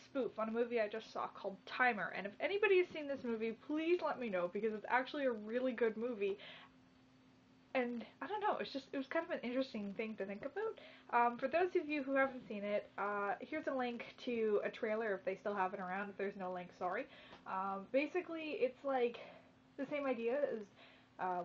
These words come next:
what would you do if you had the chance to know your future, except now it's what would you do if you had a chance to find out who your true love was and you know who they are, like, the second you meet them. Um, I don't know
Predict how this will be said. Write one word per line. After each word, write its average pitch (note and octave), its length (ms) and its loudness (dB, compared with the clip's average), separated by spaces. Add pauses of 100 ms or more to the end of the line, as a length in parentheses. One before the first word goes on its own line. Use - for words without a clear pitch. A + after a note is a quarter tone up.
what A3+ 240 2
would A3+ 180 0
you G#3+ 140 -4
do A3 260 -4
if G3+ 60 -10
you G#3+ 400 -4
had G#3+ 120 -2
the G3 60 -4
chance G3+ 320 -10
to G#3+ 60 -12
know G#3 100 -4
your F#3 220 -10
future, C#4+ 380 -6
except A#3 380 -2
now G3 260 -4
it's F3+ 220 -4 (120)
what G3+ 200 -4
would F#3 180 -6
you F#3+ 100 -8
do A#3 280 0
if G3+ 80 -10
you G3+ 80 -2
had F3+ 100 -4
a F3+ 40 -8
chance F3+ 340 -10
to - 60 -20
find F#3 200 -6
out F3+ 160 -4
who G3+ 160 -4
your F#3+ 240 -4
true G#3 260 -10
love G#3 240 2
was F#3+ 240 -4
and F#3 160 -8
you F#3+ 80 -6 (160)
know G#3+ 260 4
who G#3+ 140 0
they F#3 180 -2
are, G#3 280 6
like, E3+ 140 -12
the G3 120 -16
second G3+ 240 -6
you F3+ 200 -12
meet F#3+ 140 -12
them. - 120 -10 (520)
Um, G#3 380 0 (420)
I G#3+ 80 2
don't C#4 100 -2
know B3+ 240 -2